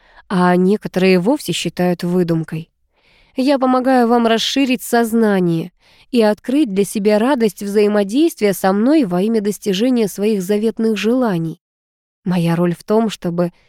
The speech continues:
предоставить вам возможности и вдохновить на достижение всего, чего вы хотите. Именно поэтому я веду с вами беседу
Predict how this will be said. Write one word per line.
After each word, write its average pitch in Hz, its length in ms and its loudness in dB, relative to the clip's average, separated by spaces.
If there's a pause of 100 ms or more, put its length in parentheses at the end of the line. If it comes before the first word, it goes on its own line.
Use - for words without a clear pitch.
(120)
предоставить 247 720 -2
вам 220 260 0
возможности 214 1040 0
и 247 100 -4
вдохновить 247 1000 -2 (260)
на 247 140 2
достижение 202 680 0
всего, 220 720 0
чего 214 560 -2
вы 214 200 0
хотите. 202 640 -6 (640)
Именно 202 380 2
поэтому 196 580 0
я 175 160 0
веду 175 200 -2
с - 140 -8
вами 175 220 2
беседу 175 540 -4